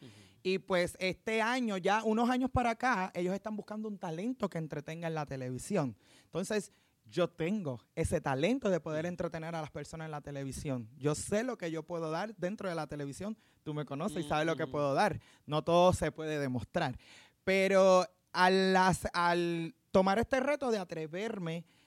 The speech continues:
Speaker 2: hablo con unas personas muy queridas que adoro, que no puedo mencionar sus nombres aquí, eh, me dijeron que tomara el reto, que sí.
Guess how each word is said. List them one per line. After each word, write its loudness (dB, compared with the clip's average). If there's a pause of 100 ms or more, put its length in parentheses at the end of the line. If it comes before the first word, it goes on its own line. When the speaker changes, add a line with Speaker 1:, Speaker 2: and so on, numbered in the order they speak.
(760)
Speaker 2:
hablo 2
con -4
unas -4
personas -8
muy -6
queridas -4
que -8
adoro, 0 (240)
que -8
no -8
puedo -6
mencionar -8
sus -10
nombres -6
aquí, -12 (480)
eh, 0
me -2
dijeron 0
que -4
tomara 0
el 0
reto, -4
que -12
sí. -12